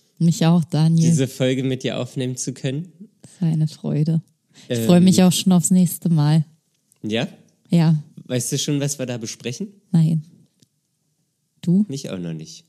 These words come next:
Speaker 1: Okay, dann
Speaker 2: Na,
Speaker 1: bleib-, bleibt
Speaker 2: ja.
Speaker 1: es sehr, sehr spannend.
Speaker 2: Ja,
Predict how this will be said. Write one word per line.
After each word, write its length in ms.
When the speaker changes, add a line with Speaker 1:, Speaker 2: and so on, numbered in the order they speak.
Speaker 1:
Okay, 480
dann 180
Speaker 2:
Na, 120
Speaker 1:
bleib-, 280
bleibt 340
Speaker 2:
ja. 60
Speaker 1:
es 100
sehr, 260
sehr 240
spannend. 720
Speaker 2:
Ja, 160